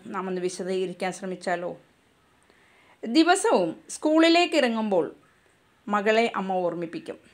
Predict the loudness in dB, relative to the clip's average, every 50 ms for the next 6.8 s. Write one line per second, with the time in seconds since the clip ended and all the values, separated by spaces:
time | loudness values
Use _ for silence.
0 | _ _ _ _ _ -10 -6 -4 -4 -4 -4 0 0 0 0 0 0 0 0 0
1 | -2 -2 -4 -4 -2 -4 -4 -4 -4 -2 -2 -2 -2 -2 -4 -4 -4 -4 -2 -4
2 | -4 -6 -8 -10 -12 -16 -16 -18 -18 -18 -20 -20 _ _ _ _ _ _ _ _
3 | _ _ _ _ _ _ _ _ _ _ _ _ _ _ _ _ _ _ _ _
4 | _ _ _ -4 0 2 4 6 8 8 8 6 6 2 2 4 4 4 2 2
5 | 0 -4 -12 -8 -4 -2 -2 0 0 2 2 2 2 2 -2 -2 -2 -2 -2 -4
6 | -6 -12 _ -8 -8 -6 -4 -2 -2 -2 0 0 0 -2 -2